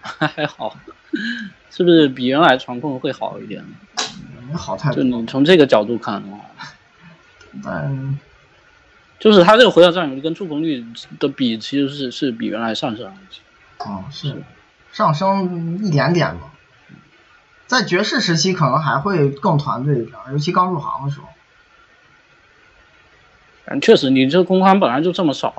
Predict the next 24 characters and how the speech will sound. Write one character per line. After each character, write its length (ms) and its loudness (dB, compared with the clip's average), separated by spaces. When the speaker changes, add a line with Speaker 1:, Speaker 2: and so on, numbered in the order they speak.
Speaker 1:
这， 160 -2
这 220 -8
就 180 2
是 160 0
一 80 0
个 160 0
干 160 2
拔 140 4
性 180 -6
球 100 -2
员。 120 0
Speaker 2:
嗯， 100 -6
然 100 -2
后 80 2
也 80 0
不 100 -2
失 160 -2
误 220 2
嘛， 100 -2
你 60 0
这 80 0
种 140 2
打 160 2
法 240 -2